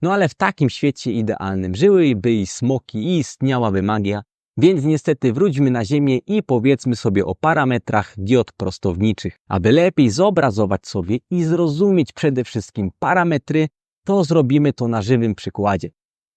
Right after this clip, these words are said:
W woreczku do naszej lekcji mamy diodę jeden N cztery zero zero siedem. I teraz pokażę Ci bardzo ważną rzecz w elektronice, czyli nota katalogowa, po angielsku data sheet.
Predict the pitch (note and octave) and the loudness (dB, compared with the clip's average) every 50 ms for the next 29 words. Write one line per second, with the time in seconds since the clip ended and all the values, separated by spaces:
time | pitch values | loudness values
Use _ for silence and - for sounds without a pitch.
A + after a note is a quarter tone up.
0 | _ A2 G2 F#2+ G2+ C3+ F3+ G#3 G3 - - - A#2+ G2+ G#2 G#2 G#2+ G#2+ G2+ - | _ -6 -2 0 2 2 2 0 0 -4 -4 -4 -2 -2 0 0 0 -2 -2 -2
1 | A#2 G#2 G2 G2 F2+ - - - - B2+ A#2 B2+ C3+ D#3 E3 D#3 C#3 A2+ G#2+ B2 | -2 0 0 0 -2 -4 -8 -6 -4 -2 -2 0 -2 0 0 0 -2 0 0 0
2 | A#2+ G#2+ G2+ A2+ G#2+ G#2 G2+ G2+ C3 E3+ F#3 F#3 D#3+ D3+ C3+ - _ - A#2+ A#2 | 0 0 0 0 0 0 -2 0 0 0 0 2 0 0 -2 -2 _ -6 -6 -4
3 | A2+ A2+ A2+ G#2 - _ _ - - - - F3 F3 E3 E3 D3+ G#2+ G2 A#2+ A#2 | -2 -2 -4 -6 -8 _ _ -20 -10 -4 -2 0 0 0 0 -2 0 0 0 0
4 | A#2 A2+ A2+ G#2 F#2 G#2 G2 G2 G#2 G#2 G2 - - - C3 B2 A2+ F#2+ E2 - | 0 0 -2 -2 -2 -2 -4 -2 -2 -4 -6 -6 -4 0 0 2 2 0 -4 -6
5 | - _ _ _ _ _ _ _ - G#3+ F#3+ - G3+ G3+ F3 - - D#3+ - D#3 | -10 _ _ _ _ _ _ _ -6 -4 -2 0 0 0 -2 -2 -2 -2 0 0
6 | D#3+ D3+ D3 - - B2+ A2 C#3 D#3+ F3 D#3 D#3 C3 B2 A#2 G#2 G2 G#2+ G#2 G2 | 0 0 0 -2 -2 -2 0 0 0 0 0 0 2 2 0 0 0 -2 -2 -2
7 | F2+ F#2+ G#2+ F2 - - - - G#2 G2+ G2 _ - G#2 G2+ G2 F#2 F2 - - | -2 -2 -4 -4 -6 -10 -10 -8 -6 -6 -6 _ -6 -4 -4 -2 -2 -4 -4 -4
8 | A#2+ C3 C#3 _ _ _ _ _ _ - - F#3 F3+ E3 D3+ B2 A2+ A2+ C#3+ D#3+ | -4 -4 -4 _ _ _ _ _ _ -4 -2 0 2 2 2 2 2 2 2 2
9 | F3+ - - - D#3+ D3 D3 - _ _ _ - B2 A#2 - - A#2+ A2 A2 G#2+ | 2 0 0 0 0 0 0 -2 _ _ _ -4 -4 -4 -2 0 -2 0 0 0
10 | G#2 G2 C3+ C#3+ B2+ G2+ F2+ G#2 _ _ - G#3+ - - F#3 F#3 D3+ A2 A#2 A#2 | 0 2 2 2 2 0 -2 -6 _ _ -4 -4 -4 -2 -2 -2 0 2 2 0
11 | A2+ G2+ - - - - A#2+ A2+ G2+ G2+ G2 F#2 F#2+ G2+ G2 - _ - G2+ F#2 | 0 0 -4 -10 -8 -6 -4 -4 -4 -4 -6 -4 -2 -2 -4 -4 _ -8 -8 -8
12 | F#2 F2 - - - D3 C3 - _ - | -8 -10 -12 -8 -4 -4 -4 -4 _ -12